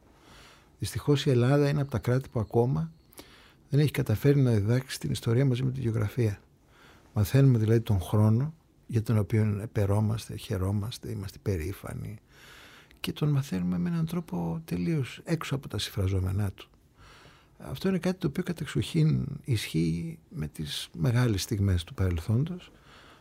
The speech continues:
των οποίων η λάμψη είναι τόσο ισχυρή που τυφλώνει ακόμα και σήμερα. Ε, τι εννοώ; Να σας πω ένα παράδειγμα, είναι η Ελληνική Επανάσταση. Η Ελληνική Επανάσταση την μαθαίνουμε στο σχολείο με τρόπο,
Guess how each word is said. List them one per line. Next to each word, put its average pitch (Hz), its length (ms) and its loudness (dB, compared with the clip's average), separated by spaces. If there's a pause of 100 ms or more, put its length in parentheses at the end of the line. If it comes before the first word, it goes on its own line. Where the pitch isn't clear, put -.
(160)
των 123 120 4
οποίων 156 280 4
η 135 40 4
λάμψη 156 600 0 (720)
είναι 143 140 4
τόσο 151 300 0
ισχυρή 135 380 4
που 160 120 -10
τυφλώνει 127 540 4
ακόμα 131 280 -2
και 135 120 -10
σήμερα. 101 460 0 (1300)
Ε, - 120 -6 (320)
τι 180 120 6
εννοώ; 147 460 6 (840)
Να 175 100 -6
σας 151 120 0
πω - 120 -6
ένα 160 200 0
παράδειγμα, 160 520 0
είναι 165 220 4
η 131 60 4
Ελληνική 127 340 2
Επανάσταση. 131 640 0
Η 127 40 0
Ελληνική 120 240 2
Επανάσταση 147 680 -2
την 160 180 -6
μαθαίνουμε 175 380 -2
στο 139 80 -10
σχολείο 165 260 -6
με 160 120 -2
τρόπο, 135 420 -4